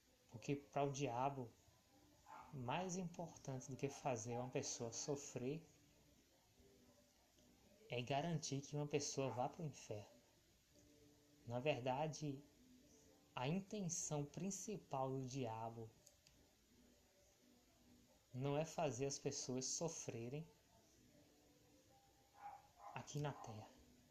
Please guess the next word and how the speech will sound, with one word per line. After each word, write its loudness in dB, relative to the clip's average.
A, -6